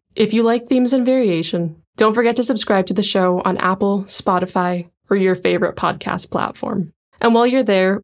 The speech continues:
we'd love it if you left a positive review to help us spread the word and keep this thing going. Also,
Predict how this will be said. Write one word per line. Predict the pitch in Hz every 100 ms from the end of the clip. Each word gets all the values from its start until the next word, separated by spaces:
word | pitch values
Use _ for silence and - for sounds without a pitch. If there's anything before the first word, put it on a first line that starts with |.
| -
we'd | 247 247
love | 247 254
it | 269
if | 262
you | 247
left | 214 208 -
a |
positive | 202 - 214 220 214
review | 202 196 190 190
to | 208
help | - 180
us | 190
spread | - - 196
the | 185
word | 196 196 208 208 -
and | 190 185
keep | - 202
this | 202 -
thing | 202 180
going. | 175 104 - 190 - _ _ _ _
Also, | 240 262 269 277 269